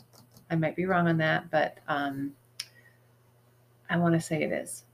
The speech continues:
So anyway, I'll put those recipe links in my show notes. And that, those are the recipes you're gonna be trying and choosing from this week.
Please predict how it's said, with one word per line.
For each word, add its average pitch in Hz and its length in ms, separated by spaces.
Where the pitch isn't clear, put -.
So 185 560
anyway, 190 320
I'll 165 100
put 170 200
those 156 540
recipe 175 480
links 160 420
in 165 260
my 151 240
show 202 220
notes. 226 520
And 180 180
that, 170 220
those 185 180
are 196 100
the 196 120
recipes 180 440
you're 180 120
gonna 175 120
be 165 120
trying 190 520
and 175 100
choosing 208 300
from 220 200
this 214 220
week. 226 360